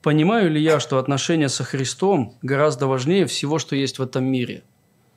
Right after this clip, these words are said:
Важнее карьеры,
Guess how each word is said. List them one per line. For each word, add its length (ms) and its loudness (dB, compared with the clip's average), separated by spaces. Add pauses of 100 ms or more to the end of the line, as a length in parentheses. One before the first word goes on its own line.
(1200)
Важнее 720 0 (240)
карьеры, 680 0